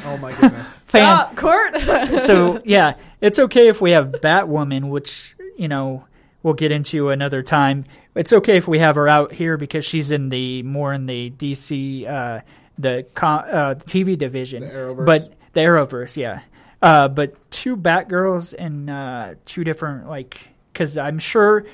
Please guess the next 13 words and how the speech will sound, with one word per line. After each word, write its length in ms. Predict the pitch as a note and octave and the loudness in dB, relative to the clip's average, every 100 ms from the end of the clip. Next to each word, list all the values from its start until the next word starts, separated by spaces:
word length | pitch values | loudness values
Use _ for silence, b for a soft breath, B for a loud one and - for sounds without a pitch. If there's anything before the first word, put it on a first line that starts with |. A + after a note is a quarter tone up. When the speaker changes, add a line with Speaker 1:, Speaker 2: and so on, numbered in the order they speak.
| B - | B -2
Speaker 2:
that 240 | E3 D#3 | -2 -2
Batgirl 1120 | D3+ E3 - _ F#3+ F3 F3 F3 E3 E3 D#3 | -4 -4 -4 _ -6 0 2 2 0 -2 -4
that 180 | D#3 - | -8 -8
they're 140 | D#3+ | -10
doing 560 | D3 D#3+ D#3+ D#3 D#3 D#3 b b | -8 -4 -4 -4 -6 -10 b b
with 180 | - D3 | -8 -8
the 80 | D3 | -4
Barbara 340 | D3 D3+ D3+ | -2 0 -2
Gordon 360 | D3 E3 D#3 D3+ | -2 -2 -2 -4
version 420 | D3+ D#3 D3+ D3+ | -2 -2 -2 -6
will 140 | C#3+ D3 | -6 -6
be 160 | D3+ | -6
another 360 | D3+ D3+ D3 | -6 -6 -6